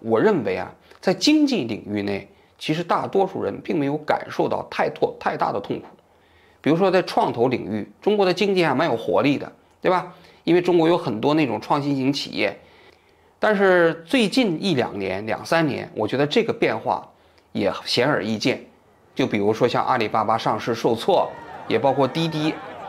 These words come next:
这个，这种局面被受罚，就是改革开放四十年啊，所呈现出来的中国社会的那样一种趋势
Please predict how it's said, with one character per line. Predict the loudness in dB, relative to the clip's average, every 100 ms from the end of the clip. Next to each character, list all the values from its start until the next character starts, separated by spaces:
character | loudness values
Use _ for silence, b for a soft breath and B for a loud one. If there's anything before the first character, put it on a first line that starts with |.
| -10 -2
这 | 2
个， | 2
这 | 2 0
种 | -2
局 | -4 0
面 | 0 0
被 | 0
受 | 0 0
罚， | 0 -2 0 0 0 -4 B B B B B -4
就 | 2
是 | 2
改 | 2 2
革 | 0
开 | 0 0
放 | 0 0
四 | 0 -2
十 | -2
年 | -4 -6
啊， | -6 -6 B B B
所 | -2
呈 | 0 0 2
现 | 2 2
出 | 2
来 | 4
的 | 4
中 | 2 4
国 | 2
社 | 2 2
会 | 2
的 | 2
那 | 2 2
样 | 2
一 | 0
种 | -2 -6 -6
趋 | 0 0
势 | 2 -2